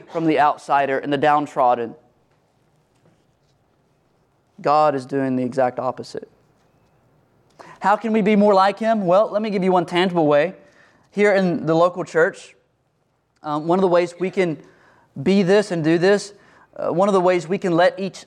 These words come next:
other know that God sees us is when we see each other. When we meet, when we, when we move toward our brothers and sisters,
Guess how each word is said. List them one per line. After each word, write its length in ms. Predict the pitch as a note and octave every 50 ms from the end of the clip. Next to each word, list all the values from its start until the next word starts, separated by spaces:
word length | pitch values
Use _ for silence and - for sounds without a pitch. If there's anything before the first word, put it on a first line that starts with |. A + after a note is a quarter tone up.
| _ -
other 240 | F3+ F3+ F#3+ F#3+
know 240 | F3 E3 E3 E3+ F3+
that 160 | E3+ F3 D3+
God 300 | D3 D#3+ E3 F3 F3 E3
sees 420 | - - - - F3+ F#3 G3 E3+ G#3
us 300 | A3 A#3 A#3 A3+ - - _ _ _ _ _ _
is 180 | E3+ F3 E3 D#3
when 260 | E3+ F#3 F3 E3+ D#3+
we 220 | E3 A3 B3 C4
see 400 | A#3+ B3+ - - F#3+ F3+ F3+ F#3
each 320 | F#3 F3+ G3 A3+ G#3 - - -
other. 440 | G3+ B3 C4 A3 F#3 C3 G2+ C#2+ - _ _ _ _ _ _ _ _ _ - - _
When 180 | F#3+ G3 G3
we 160 | G3 A#3 C4 C4
meet, 380 | A#3+ B3 A#3+ A3 - - -
when 320 | G3+ G#3+ - G3+ G#3+ A3 A#3+
we, 160 | B3+ B3 - - - _
when 100 | - G#3+
we 120 | A#3 C4 A#3+
move 520 | G#3+ G#3+ A3+ A#3+ B3 B3+ A#3 - - - _
toward 500 | - - - B3 C4 C4+ C4+ C4 A#3+ G#3+
our 180 | - F3+ F3+ F3
brothers 360 | E3 F3+ F3 E3+ E3 D3+ D3
and 100 | D3 C#3
sisters, 640 | - - D#3 C#3 - - C#3+ B2 G#2+ - - -